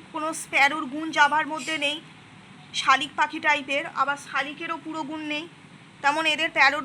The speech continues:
গোত্রীয় বললে এরা কিছুটা টিয়া পাখি টাইপ হলেও টিয়া পাখির মতো গুণ এদের নেই। এরা একদম পোষ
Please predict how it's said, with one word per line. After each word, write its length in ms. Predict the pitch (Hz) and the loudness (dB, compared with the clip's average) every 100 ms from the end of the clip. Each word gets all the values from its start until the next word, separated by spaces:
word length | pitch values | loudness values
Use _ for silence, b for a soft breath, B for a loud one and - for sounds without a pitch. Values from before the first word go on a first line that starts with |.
| 277 | -4
গোত্রীয় 340 | 302 - 330 | -8 -6 -6
বললে 280 | 285 311 311 | -6 -6 -4
এরা 160 | 330 311 - - - | 0 0 -2 -18 -14
কিছুটা 280 | 285 302 320 | -10 -4 -2
টিয়া 240 | 320 302 294 | -2 0 2
পাখি 240 | 302 302 | 2 -2
টাইপ 220 | 311 311 277 | -4 -4 -2
হলেও 200 | 294 320 | -4 -4
টিয়া 240 | 302 294 269 | -4 -2 0
পাখির 300 | 277 294 294 | -2 -6 -12
মতো 140 | 294 302 | -10 -10
গুণ 240 | 262 285 | -8 -6
এদের 260 | 277 262 247 | -4 -4 0
নেই। 200 | 214 208 - - - - - | 0 -2 -8 -20 -20 -20 -8
এরা 180 | - 330 320 | 4 8 8
একদম 240 | 302 269 381 | 6 2 -2
পোষ 220 | 339 302 | -2 -6